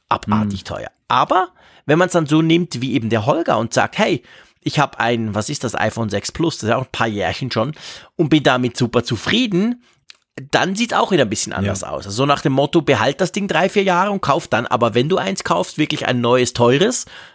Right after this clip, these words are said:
Speaker 1: aber dafür kannst du's dann auch wirklich lange nutzen. Und ich glaub, das ist ein großer Vorteil von Apple, weil du Updates kriegst, weil du Service hast, et cetera.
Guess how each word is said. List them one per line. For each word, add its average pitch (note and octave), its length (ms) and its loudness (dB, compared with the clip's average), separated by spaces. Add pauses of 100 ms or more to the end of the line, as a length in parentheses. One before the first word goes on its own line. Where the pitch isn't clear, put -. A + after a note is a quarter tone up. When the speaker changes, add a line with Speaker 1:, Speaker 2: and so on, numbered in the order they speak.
(160)
Speaker 1:
aber B2 140 0
dafür B2 240 2
kannst C3+ 260 2
du's - 80 -4
dann A2+ 140 0
auch G2 160 0
wirklich C3 260 -2
lange C#3+ 260 0
nutzen. F3 360 0
Und A2 60 0
ich A2 80 -6
glaub, A2+ 180 0
das A#2+ 140 0
ist - 20 2
ein D#3+ 60 0
großer D3 280 -2
Vorteil B2+ 360 0
von - 120 -12
Apple, E3+ 380 0 (400)
weil C3 140 4
du B2+ 100 2
Updates B2+ 480 0
kriegst, - 380 2
weil C3+ 100 6
du B2+ 80 0
Service A#2+ 460 2
hast, B2+ 180 -2
et G#2 140 -4
cetera. D3 420 0